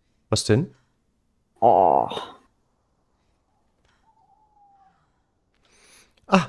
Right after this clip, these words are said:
Speaker 1: ein Reifen. Was sagt man dazu? Hier hab ich den verloren. Oh, da hab ich wohl ein Rad ab, wa? Nehmen wir einmal mit.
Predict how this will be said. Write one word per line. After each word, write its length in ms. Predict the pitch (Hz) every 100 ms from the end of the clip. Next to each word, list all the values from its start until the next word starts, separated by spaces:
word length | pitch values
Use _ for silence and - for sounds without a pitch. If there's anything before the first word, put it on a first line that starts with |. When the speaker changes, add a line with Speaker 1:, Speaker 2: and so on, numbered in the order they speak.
| -
Speaker 1:
ein 100 | 180 185
Reifen. 580 | 175 262 285 175 120 - _ _
Was 140 | - -
sagt 220 | 120 123
man 100 | 117
dazu? 480 | 104 143 - 107 95 _ _ _ _ _ _ _ _
Hier 380 | - 285 311 269
hab 160 | 196
ich 140 | 151 127
den 140 | 131
verloren. 680 | - 110 98 90 85 80 73 _ _ _ _ _ _ _ _ _ _ _ _ _ _ _ _ _ _ _ _ -
Oh, 420 | 208 165 92 82 78 78 - _ _ _ _ _ _
da 160 | - 85
hab 100 | 104
ich 140 | 135 127
wohl 140 | 175
ein 40 | 196
Rad 220 | 240 247
ab, 220 | 101 -
wa? 300 | 98 196 - _ _ _ _ _ _ _ _ _ _ _ _ _ _ _ _ _ _ _ _ _ _ _ _ _ _ _ _ _ -
Nehmen 240 | 110 107
wir 100 | 104
einmal 200 | 101 95
mit. 480 | 95 107 220 - -